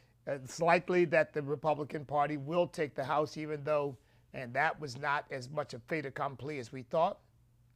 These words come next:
And they could take the Senate as well. Republicans could take the Senate as well. So this is still very much up in the air.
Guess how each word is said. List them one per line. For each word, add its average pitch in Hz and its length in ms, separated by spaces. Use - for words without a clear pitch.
And 175 120
they 180 120
could 208 280
take 202 220
the 175 60
Senate 220 340
as 143 160
well. 113 260
Republicans 151 520
could 160 180
take 170 220
the - 60
Senate 202 280
as 135 160
well. 202 280
So 202 160
this 254 200
is 202 120
still 233 240
very 196 240
much 185 240
up 185 220
in 160 80
the 165 140
air. 175 300